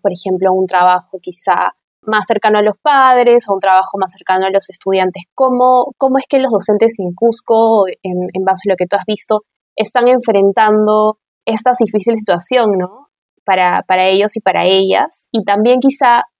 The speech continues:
si es que conoces, qué es lo que opinan en relación a, a las elecciones, ¿no? Si, si, por ejemplo, no sé, van a votar por Castillo, que es profesor, o van a votar por Keiko, no sé si por ahí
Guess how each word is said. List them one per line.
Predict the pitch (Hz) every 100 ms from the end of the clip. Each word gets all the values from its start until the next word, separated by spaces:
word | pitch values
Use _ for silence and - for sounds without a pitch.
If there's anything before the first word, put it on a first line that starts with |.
| _
si | - 247
es | 233
que | 220
conoces, | 220 214 254 247 233 240 277 - _ _ _
qué | 247
es |
lo | 240 247
que | 202
opinan | 185 233 214 214 214 -
en | 220 208
relación | 190 180 - 202 196
a, | 196 202 -
a | 196
las | 185 180
elecciones, | 196 175 - 285 269 180
¿no? | 180 180
Si, | 208 208 196 - _
si, | - 196 - _
por | 196
ejemplo, | 185 220 202 196
no | 202
sé, | 202
van | 180 185
a |
votar | 180 - 185 - _ _ _
por | - 202
Castillo, | 254 247 277 262 254 247 233
que | 202
es | 180
profesor, | 208 202 - 269 262 254
o | 214
van | 196
a | 202
votar | 180 185 -
por | 196 -
Keiko, | 240 220 226 226
no | 214
sé | 226 220
si | 233
por | 220 226
ahí | 190 190 196 190